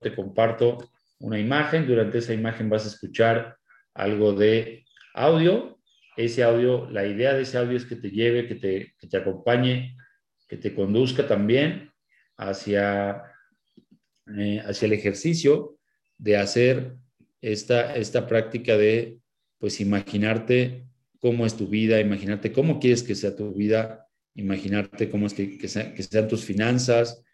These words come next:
imaginarte cómo es que vaya a ser tu salud, etcétera, etcétera, etcétera. Así que vas a cultivar el tema de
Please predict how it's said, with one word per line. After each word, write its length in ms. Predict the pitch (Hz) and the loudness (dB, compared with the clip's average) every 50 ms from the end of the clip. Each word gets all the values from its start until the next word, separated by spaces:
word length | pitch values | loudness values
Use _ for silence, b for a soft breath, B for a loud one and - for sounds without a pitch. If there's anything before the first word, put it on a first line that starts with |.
| _ _ _ _ _ _ | _ _ _ _ _ _
imaginarte 640 | - - 98 101 98 98 101 101 104 104 - 110 98 | -10 -6 -6 -4 -4 -4 -4 -2 -2 -2 -2 -4 -2
cómo 200 | 101 101 101 104 | -2 -2 -2 -2
es 80 | 101 - | -2 -4
que 100 | - 101 | -4 -4
vaya 220 | 92 92 95 95 | -2 -2 -2 -2
a 40 | 95 | -2
ser 400 | 95 - 101 104 101 - - - _ _ _ _ _ _ _ - | -2 0 0 0 0 -2 -6 -16 _ _ _ _ _ _ _ -10
tu 100 | 104 92 | -10 -8
salud, 540 | - - 90 90 95 120 131 135 139 135 123 | -8 -6 -4 0 2 4 6 6 6 6 4
etcétera, 540 | 107 101 - - 120 123 123 127 120 113 107 | 2 2 0 -2 -2 -2 0 0 0 0 0
etcétera, 400 | 104 - - 104 101 - 98 95 | -2 -2 -6 -6 -4 -4 -6 -6
etcétera. 400 | 95 - 98 95 - - - - | -6 -8 -12 -14 -12 -14 -14 -14
Así 200 | - - 110 110 | -12 -12 -4 0
que 140 | - 135 | 2 4
vas 220 | 123 123 127 123 - | 4 4 2 2 0
a 120 | 107 - | -2 -2
cultivar 720 | - 110 104 - 107 104 113 120 131 120 - - - - _ _ _ _ _ _ _ _ - | -2 -4 -4 0 0 2 4 4 4 2 0 -2 -10 -18 _ _ _ _ _ _ _ _ -10
el 240 | - - 98 98 98 | -8 -8 -6 -4 0
tema 320 | 117 113 117 123 120 117 | 2 2 2 2 2 4
de 440 | 113 113 120 123 127 123 127 - | 4 6 6 4 4 0 -4 -10